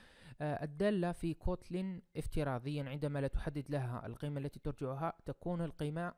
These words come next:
ن-، نوعها يسمى unit. لا يهمنا هذا النوع يونت لحد الآن، لكن سأريكم كيف تعرفون نوع ال-، الدالة يعني بطريقة صريحة. فأنت تحدد له الآن وتقول له أن نوع هذه الدالة هو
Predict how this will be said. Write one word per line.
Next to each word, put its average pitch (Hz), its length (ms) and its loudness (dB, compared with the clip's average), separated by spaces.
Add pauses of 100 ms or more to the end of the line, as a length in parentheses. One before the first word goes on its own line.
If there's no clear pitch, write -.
(140)
ن-، 147 380 0
نوعها 143 380 0
يسمى 156 680 -2
unit. - 240 -6 (520)
لا 196 120 4
يهمنا 185 400 4
هذا 147 120 0
النوع 135 200 0
يونت 127 340 -4
لحد - 300 -4
الآن، 196 300 -4 (360)
لكن 175 480 0
سأريكم 170 560 -4
كيف 170 260 -2
تعرفون 151 800 0
نوع 170 380 2
ال-، 139 1000 0
الدالة 160 420 2
يعني 151 320 -2
بطريقة 147 480 -2
صريحة. 139 420 -2
فأنت - 340 -4
تحدد 151 440 0
له 147 160 2
الآن 160 240 -2
وتقول 147 480 0
له 175 100 4 (880)
أن 143 200 4
نوع 160 140 6
هذه 139 380 4
الدالة 165 460 2
هو 151 440 4